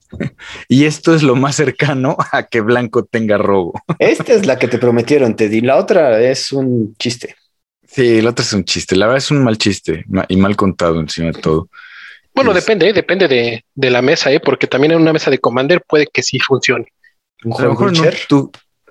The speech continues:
Speaker 1: pero, ajá, o sea, pero al final necesitas más cartas para que, para que funcione.
Speaker 2: <laughs>
Speaker 1: Entonces, la verdad es que sí me decepcionó mucho <laughs> su, su broma de, de Wizards, en el que el blanco va a robar tres cartas. Bueno, aquí veo dos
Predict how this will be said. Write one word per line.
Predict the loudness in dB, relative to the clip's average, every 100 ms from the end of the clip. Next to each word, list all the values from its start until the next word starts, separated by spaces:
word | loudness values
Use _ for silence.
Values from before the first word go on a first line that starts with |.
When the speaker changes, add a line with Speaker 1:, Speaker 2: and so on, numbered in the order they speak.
| -16 -6
Speaker 1:
pero, | 0 2
ajá, | 2 0 -2
o | -4
sea, | -6
pero | -2 0
al |
final | 0 0 0
necesitas | 0 -4 -2 0
más | 0 0
cartas | -2 -2 -4 -8
para | -6 -8
que, | -10 -14 -16 -12
para | -10
que | -10
funcione. | -10 -10 -6 -4 -4 -6 -6 -6
Speaker 2:
<laughs> | -6 -10 _
Speaker 1:
Entonces, | -6 0 2 2 2
la | 2
verdad | 2 2
es | -2
que | -8
sí | -4
me | 0 0
decepcionó | 0 -4 -4 -2 0
mucho | 0 -2 -2 -2 -4
<laughs> | -6
su, | -4 -4 -4
su | -4 -2 0
broma | 2 0 -2
de, | -4 -8 -10
de | -4 -2
Wizards, | -2 -2 -4 -6 -10 -20 -14 -4
en | -4
el | -2
que | 0 0
el | 0
blanco | 0 -2 0 0
va | 2
a |
robar | 2 2 0
tres | 0 -2 0
cartas. | -2 -2 -6 -4
Bueno, | -2 -2
aquí | -6 -4 -4
veo | 0 0 2
dos | 2 0 0 -4